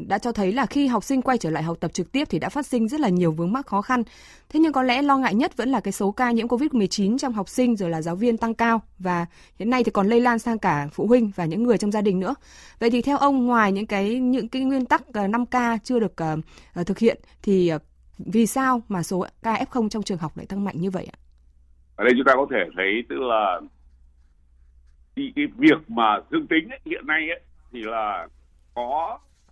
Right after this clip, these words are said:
Speaker 2: có cái biểu hiện, nó lại, nó lại có nhiều trường hợp nó không biểu hiện rõ.
Speaker 1: Vâng, không triệu chứng ạ.
Speaker 2: Vì vậy cho nên chúng ta thấy rằng là, và, và học sinh hay là, là thầy cô thì cứ thấy là mình cảm thấy là chưa, chưa, chưa, chưa cảm thấy mình bị dương tính.
Speaker 1: Ừ.
Speaker 2: Đấy,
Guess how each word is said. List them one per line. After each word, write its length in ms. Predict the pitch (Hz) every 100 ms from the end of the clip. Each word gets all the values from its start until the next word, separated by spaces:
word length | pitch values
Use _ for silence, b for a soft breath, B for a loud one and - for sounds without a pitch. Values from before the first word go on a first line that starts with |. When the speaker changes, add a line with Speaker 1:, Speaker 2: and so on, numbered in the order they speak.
| _ - _ -
Speaker 2:
có 100 | 156 -
cái 80 | 180
biểu 180 | 127 92
hiện, 240 | 143 - -
nó 140 | 156
lại, 140 | 165 - _
nó 80 | 196
lại 100 | 208 -
có 100 | 190
nhiều 180 | 196 160
trường 120 | 156 156
hợp 120 | 151
nó 60 | 160
không 180 | 185 190
biểu 160 | 143
hiện 180 | 123 151 165
rõ. 180 | 202 196
Speaker 1:
Vâng, 200 | 190 165 170 -
không 160 | - 226
triệu 140 | 180
chứng 180 | 175 170
ạ. 80 | 226
Speaker 2:
Vì 80 | 190
vậy 140 | 175 151
cho 80 |
nên 100 | 202 185
chúng 120 | 208
ta 160 | 202 185
thấy 100 | 160 180
rằng 160 | 202 160
là, 220 | 151 139 _ - -
và, 120 | 135
và 200 | 139 143
học 220 | 143 156 -
sinh 220 | 247 226
hay 160 | 220 220
là, 220 | 170 156
là 180 | 147 143 - 147 -
thầy 160 | 165 165
cô 300 | 208 214 214 190
thì 60 | 175 202
cứ 80 | 220
thấy 120 | 190 196
là 140 | 247 233
mình 340 | 190 180 180 - _ -
cảm 260 | 160 - -
thấy 120 | 165
là 120 | 208 - 220
chưa, 160 | 226 214
chưa, 140 | 214 208
chưa, 100 | 208 202
chưa 100 | 214 208
cảm 240 | 190 135 107
thấy 120 | 160 262
mình 120 | 214
bị 60 | 208
dương 120 | 226 -
tính. 200 | 220 - _ -
Speaker 1:
Ừ. 60 | 214 185 180 _ -
Speaker 2:
Đấy, 240 | 123 131